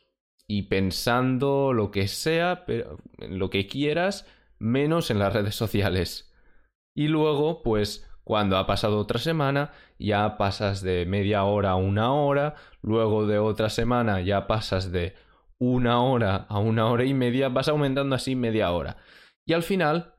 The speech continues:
podrás y-, estar todo el día sin las redes sociales. Lo ideal, tu objetivo,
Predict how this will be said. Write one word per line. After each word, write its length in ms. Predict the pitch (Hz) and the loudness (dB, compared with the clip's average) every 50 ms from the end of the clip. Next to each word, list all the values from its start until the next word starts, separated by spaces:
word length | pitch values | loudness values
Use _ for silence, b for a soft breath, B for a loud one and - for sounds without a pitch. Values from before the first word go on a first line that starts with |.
| _ _ | _ _
podrás 460 | - 123 113 110 107 110 113 110 113 | -2 0 0 2 2 2 2 0 0
y-, 140 | 110 113 - | -2 -2 -2
estar 680 | - 113 110 104 - - 143 127 120 123 120 - - _ | -2 -2 -2 -2 -2 -2 0 0 0 0 -2 -6 -6 _
todo 300 | 123 117 117 113 120 120 | 0 0 2 2 0 0
el 120 | 113 104 | 0 0
día 280 | 113 107 107 107 107 104 | 0 0 2 2 0 0
sin 500 | 107 - - 101 101 104 107 107 104 B B B B B B _ | -2 -4 -2 0 0 0 0 -2 -4 B B B B B B _
las 220 | - 101 104 98 98 | -4 0 0 2 4
redes 240 | 104 101 104 107 - | 4 2 2 0 0
sociales. 480 | - 110 - 117 107 98 95 95 - | -2 -2 0 2 2 2 2 2 2
Lo 100 | 113 113 | 0 0
ideal, 640 | 117 107 123 135 139 135 120 127 151 170 175 170 - _ | 0 0 0 0 2 2 2 2 2 0 -2 -4 -6 _
tu 120 | - 113 | -2 0
objetivo, 840 | 107 101 - - - - 120 107 - - 143 147 131 117 101 92 90 | 0 -2 -2 -6 -6 -4 -4 -4 -4 -4 -4 -4 -2 0 0 -2 -2